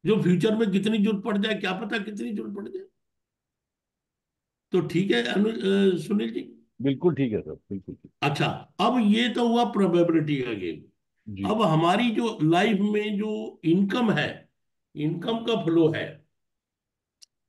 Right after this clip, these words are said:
Speaker 1: वो इंपॉर्टेंट है। अब वो हमारी लाइफ में जो फ्लो आता है, वो भी इम्पैक्ट तो होता है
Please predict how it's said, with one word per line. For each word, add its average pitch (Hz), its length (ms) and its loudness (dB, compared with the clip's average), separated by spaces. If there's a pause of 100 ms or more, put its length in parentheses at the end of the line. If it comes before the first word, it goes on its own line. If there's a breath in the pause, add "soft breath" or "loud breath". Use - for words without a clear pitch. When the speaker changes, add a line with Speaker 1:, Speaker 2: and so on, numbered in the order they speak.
(140)
Speaker 1:
वो 156 140 4
इंपॉर्टेंट 190 560 0
है। 180 240 -8 (1700)
अब 156 100 2
वो 156 300 2
हमारी 180 480 2
लाइफ 175 300 2
में 214 260 0
जो 196 200 0
फ्लो 170 280 2
आता 151 340 -4
है, 92 320 -14 (640)
वो 151 180 -2
भी 226 200 -4
इम्पैक्ट 196 500 -6
तो 214 100 -6
होता 190 260 -12
है - 220 -20